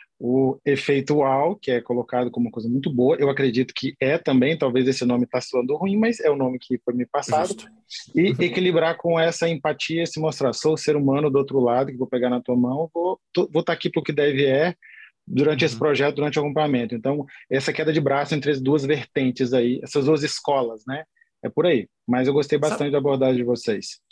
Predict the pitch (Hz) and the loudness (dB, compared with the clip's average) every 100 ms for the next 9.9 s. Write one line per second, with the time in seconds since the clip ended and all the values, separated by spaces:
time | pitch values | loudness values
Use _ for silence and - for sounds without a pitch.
0 | - - - - 190 175 156 135 113 98 | -6 -6 -8 -6 -2 0 0 0 0 0
1 | 120 143 101 - 95 113 160 - 92 - | 0 0 0 -2 -4 -2 -4 -6 -8 -10
2 | - _ - - - 113 123 123 131 139 | -20 _ -20 -16 -4 -4 -2 -4 -2 0
3 | 196 220 - 127 104 117 131 98 87 - | 0 0 0 -2 0 -2 0 -4 -6 -12
4 | - - 123 120 123 123 104 120 139 - | -18 -8 -4 -4 -4 -4 -4 -2 -4 -8
5 | - 110 110 110 127 120 120 - 120 127 | -6 -4 -2 0 0 2 0 0 2 2
6 | 113 123 147 147 123 123 110 110 113 104 | 2 2 -2 -4 -6 -4 -2 -2 -4 -4
7 | 104 92 - - _ _ 117 117 113 123 | -2 -2 -6 -16 _ _ -4 -4 -2 -2
8 | 120 110 117 123 113 - 131 127 117 117 | -2 -2 -2 -2 -4 -4 -4 -4 -2 0
9 | 117 110 107 110 101 95 92 - - | 0 0 -2 -2 -4 -4 -4 -8 -12